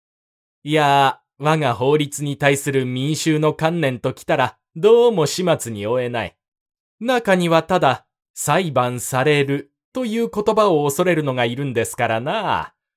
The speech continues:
これは誰の罪でしょう。新制度による裁判は、今に何か答えを与えるでしょう。どうかそうありたいものですて。さてそこで、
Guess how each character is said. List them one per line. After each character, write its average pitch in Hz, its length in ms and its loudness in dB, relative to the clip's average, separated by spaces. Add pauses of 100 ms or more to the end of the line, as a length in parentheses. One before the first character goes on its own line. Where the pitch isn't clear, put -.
(200)
こ 262 100 -4
れ 254 40 0
は 240 180 2
誰 247 280 2
の 139 160 0
罪 131 320 -8
で 90 160 -4
し - 160 -10
ょ 87 200 -8
う。 - 60 -20 (800)
新 202 320 -4
制 202 220 6
度 143 100 0
に 131 140 -4
よ 131 100 -2
る 135 80 -4
裁 151 260 -2
判 117 200 -2
は、 110 260 -2 (280)
今 208 220 0
に 156 160 0
何 165 220 0
か 135 320 2
答 175 340 0
え 127 60 4
を 101 160 0
与 143 260 2
え 143 40 4
る 127 100 -4
で - 140 -8
し - 120 -10
ょ 76 220 -14 (640)
う。 110 60 -14
ど 151 240 6
う 151 80 4
か 131 140 0
そ 147 320 2
う - 20 6
あ 151 100 6
り 151 100 -2
た 160 140 4
い 160 80 2
も 127 160 -2
の 151 140 -2
で 170 100 -2
す - 160 -16
て。 76 260 -12 (880)
さ 240 280 0
て 180 180 2
そ 156 220 2
こ 180 180 2
で、 156 300 2